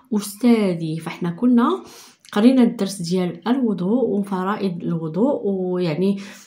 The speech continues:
آه، مجموعة الأشياء اللي كتخلي الوضوء ديالنا صحيح، يعني لازم أننا نتعلموا كيف كيورينا الأستاذ ديالنا، واخا.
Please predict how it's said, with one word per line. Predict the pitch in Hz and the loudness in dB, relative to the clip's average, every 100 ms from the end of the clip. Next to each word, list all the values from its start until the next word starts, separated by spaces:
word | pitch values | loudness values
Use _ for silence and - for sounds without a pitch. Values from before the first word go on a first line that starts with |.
| _ _ 180 | _ _ -2
آه، | 185 185 180 180 | 0 2 0 0
مجموعة | 180 190 202 240 233 | 0 -2 2 0 0
الأشياء | - 190 - 202 175 | -6 -8 -4 -4 -4
اللي | 180 | -6
كتخلي | 190 185 - 202 214 | -4 -6 -6 -4 -2
الوضوء | 208 185 175 | -2 -4 -4
ديالنا | 170 175 165 | -6 -4 -4
صحيح، | 165 160 202 285 - | -6 -8 -4 -4 -2
يعني | - 185 262 | -4 0 2
لازم | 226 202 | 0 0
أننا | 190 196 190 262 | -2 -2 0 -2
نتعلموا | - 156 180 208 320 | -2 -4 0 0 2
كيف | - 330 | 0 -4
كيورينا | - 214 190 190 233 | -2 -2 -2 -2 -2
الأستاذ | 247 - - 226 - | -2 -10 -2 -2 0
ديالنا، | 190 185 170 170 | -2 0 -2 -4
واخا. | 156 165 - | -10 -10 -4